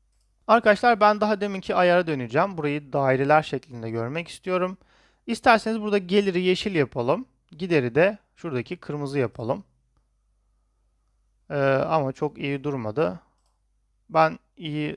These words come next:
dursun diye bu şekilde göstereceğim arkadaşlar. Siz istediğinizi yapabilirsiniz. Burada bir göstergemiz de var. Bu göstergeyi sürükleyip bırakabiliyoruz istediğimiz alana.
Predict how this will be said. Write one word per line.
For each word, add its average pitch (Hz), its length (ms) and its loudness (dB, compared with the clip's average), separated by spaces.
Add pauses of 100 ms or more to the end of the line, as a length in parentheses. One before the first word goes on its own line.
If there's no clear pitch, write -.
(120)
dursun 135 460 -10
diye 120 220 -4
bu - 40 -14
şekilde 110 340 -6
göstereceğim 123 560 -4
arkadaşlar. 110 460 -4
Siz 143 220 -10
istediğinizi 127 500 -6
yapabilirsiniz. 123 460 -4
Burada 214 200 2
bir 220 80 -2
göstergemiz 208 720 0
de 190 100 2
var. 190 260 0
Bu 165 60 -10
göstergeyi 165 500 -4
sürükleyip 165 500 -12
bırakabiliyoruz 151 580 -2
istediğimiz 123 600 -8
alana. 165 460 0